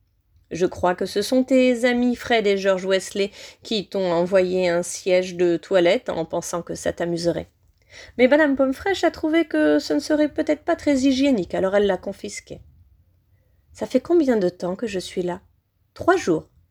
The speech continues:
Mister Ronald Weasley et Miss Granger vont être grandement soulagés de voir que tu es enfin revenu à toi. Ils se sont terriblement inquiétés à ton sujet. » « Mais la pierre ? » « Je vois qu'il est inutile d'essayer de te distraire.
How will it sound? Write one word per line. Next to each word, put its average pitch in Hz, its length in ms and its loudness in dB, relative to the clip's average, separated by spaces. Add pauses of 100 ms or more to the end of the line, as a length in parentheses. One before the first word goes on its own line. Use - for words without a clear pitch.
(340)
Mister 165 320 -2
Ronald 185 460 0
Weasley 214 560 0
et 185 120 -2
Miss 185 180 -4
Granger 214 480 0 (320)
vont 226 160 0
être 240 280 0
grandement 226 560 0
soulagés 226 480 2
de 208 120 0
voir 196 320 0
que 214 80 -6
tu 196 180 -6
es 185 120 -2
enfin 185 260 -4
revenu 175 360 -2
à 165 100 -2
toi. - 260 -18 (840)
Ils 208 100 -2
se 202 100 2
sont 196 160 0
terriblement 202 520 2
inquiétés 196 420 -2
à 220 80 -4
ton 175 160 -8
sujet. » « 262 400 -8 (840)
Mais 277 240 2 (240)
la 277 160 0
pierre ? » « 294 460 2 (500)
Je 202 120 0
vois 220 180 4
qu'il 190 200 -6
est 185 200 -4
inutile 185 420 -4
d'essayer 180 360 -2
de 180 80 -4
te 185 120 -6
distraire. 226 560 -4